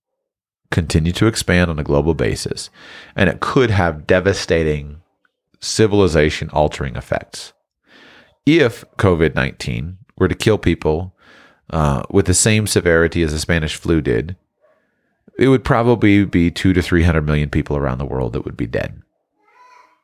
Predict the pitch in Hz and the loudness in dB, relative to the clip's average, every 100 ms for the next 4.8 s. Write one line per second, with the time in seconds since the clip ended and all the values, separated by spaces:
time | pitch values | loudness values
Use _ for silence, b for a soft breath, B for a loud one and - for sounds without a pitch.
0 | _ _ _ _ _ _ _ B B B | _ _ _ _ _ _ _ B B B
1 | B - 95 180 185 156 117 65 50 - | B -2 0 0 -2 0 0 0 -4 -10
2 | - _ _ _ _ _ _ _ _ _ | -20 _ _ _ _ _ _ _ _ _
3 | _ _ _ - - 78 131 131 113 98 | _ _ _ -16 -4 0 2 4 4 2
4 | 90 80 80 76 67 60 - - | 0 -4 -4 -6 -8 -8 -14 -20